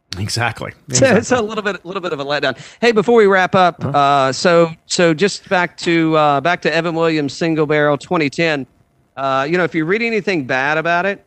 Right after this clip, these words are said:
Speaker 2: uh, I can't tell you that it's not gonna be good. What I can tell you is, uh, it's on the shelf, and I, I can't remember walking into a liquor store and not seeing it, and maybe not in particular twenty ten,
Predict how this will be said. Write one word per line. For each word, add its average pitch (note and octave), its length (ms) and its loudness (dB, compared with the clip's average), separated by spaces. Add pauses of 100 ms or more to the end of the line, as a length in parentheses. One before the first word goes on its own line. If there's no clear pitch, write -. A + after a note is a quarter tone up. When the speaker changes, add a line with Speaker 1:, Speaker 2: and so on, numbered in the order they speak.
(360)
Speaker 2:
uh, C3 100 -12
I C3+ 160 -2
can't F3+ 280 -4
tell E3 160 0
you E3+ 140 2
that D3 100 0
it's C#3 200 0
not D#3 180 0
gonna E3 120 0
be C#3+ 140 2
good. D#3 220 2
What E3+ 160 2
I D#3 100 2
can F3+ 340 -4
tell D3+ 240 0
you C3 200 0
is, B2 360 0 (440)
uh, B2+ 260 -4
it's D3 240 -2
on G3 220 0
the F#3 80 0
shelf, E3 680 -4 (160)
and B2+ 500 -2
I, D3 240 -2 (160)
I D#3+ 140 -2
can't F3 300 -4
remember C#3 840 -2
walking C3+ 440 -2
into C3+ 320 -2
a - 20 -2
liquor A#2+ 280 -2
store D#3 500 -2 (360)
and C3 200 -2
not D3 260 -2
seeing C#3+ 440 0
it, A#2+ 200 -2 (140)
and E3 180 0
maybe G#3 220 2
not F#3 180 2
in F3 120 0
particular D3+ 440 0
twenty C3+ 360 0
ten, C3+ 480 0